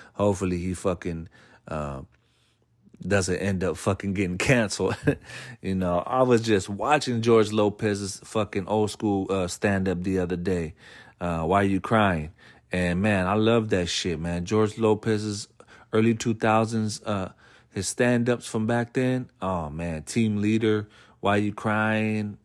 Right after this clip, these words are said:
Um, a couple of 'em. Man, they were fucking, they're classics in the comedy world, especially for raza, for La-, for Latins, for Hispanics, for Mexicans. Those vi-,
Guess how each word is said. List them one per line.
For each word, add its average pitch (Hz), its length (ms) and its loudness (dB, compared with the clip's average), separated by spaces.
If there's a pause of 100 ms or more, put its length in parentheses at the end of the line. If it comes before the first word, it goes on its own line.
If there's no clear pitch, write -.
Um, 85 400 -6
a 78 60 -10
couple 95 440 -2
of 82 140 -4
'em. 82 160 -8 (360)
Man, 98 320 0
they 117 120 4
were 120 160 4
fucking, 95 560 -2
they're 104 160 2
classics 120 960 -2 (300)
in 95 120 -2
the 92 100 -2
comedy 131 440 2
world, 131 400 4
especially 117 480 -2
for 107 160 -4
raza, 123 420 0
for 98 200 0
La-, 104 160 2 (180)
for 104 200 -2
Latins, 120 480 2
for 101 160 -2
Hispanics, 120 560 0
for 107 100 -4
Mexicans. 120 560 -2 (840)
Those 120 400 4
vi-, 120 200 2